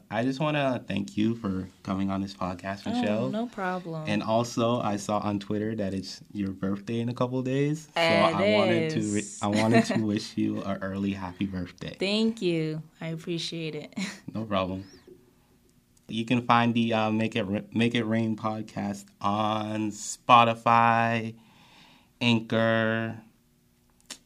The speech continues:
Speaker 1: Google Play, Apple Podcast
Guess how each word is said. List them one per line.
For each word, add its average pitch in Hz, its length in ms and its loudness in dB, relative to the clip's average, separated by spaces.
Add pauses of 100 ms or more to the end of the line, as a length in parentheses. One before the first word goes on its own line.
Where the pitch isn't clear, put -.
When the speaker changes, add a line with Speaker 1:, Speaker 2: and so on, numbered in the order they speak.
(360)
Speaker 1:
Google 110 280 -4
Play, 107 680 -4 (1200)
Apple 101 220 -6
Podcast 92 840 -6